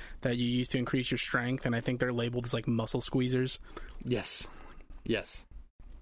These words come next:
Speaker 2: Yeah. I love that kind of stuff. I do. Um, there's a lot of cute, quirky things, um,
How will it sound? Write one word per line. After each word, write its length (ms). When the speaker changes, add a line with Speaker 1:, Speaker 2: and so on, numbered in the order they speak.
Speaker 2:
Yeah. 260
I 80
love 260
that 160
kind 180
of 80
stuff. 440
I 100
do. 300
Um, 360
there's 200
a 40
lot 240
of 120
cute, 260
quirky 380
things, 500
um, 680